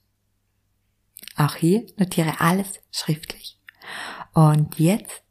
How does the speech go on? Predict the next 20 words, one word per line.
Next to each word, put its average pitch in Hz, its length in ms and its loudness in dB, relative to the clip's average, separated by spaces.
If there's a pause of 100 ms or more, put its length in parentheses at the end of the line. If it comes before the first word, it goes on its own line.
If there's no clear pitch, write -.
(360)
im 151 140 4
Anschluss 214 560 0 (440)
kommt 165 220 4
es 170 140 -2
darauf 190 400 2
an, 160 240 0
dass 147 180 -4
du 165 140 0
dein 156 320 -2
Puzzle 160 440 0
zusammensetzt. - 880 -4 (600)
Wenn 156 300 4
du 156 320 0
die 147 180 2
obigen 202 540 4
Fragen 175 480 0
und 151 160 -4
Prozesse - 580 -2
durchlaufen 151 600 0
bist, 160 240 -6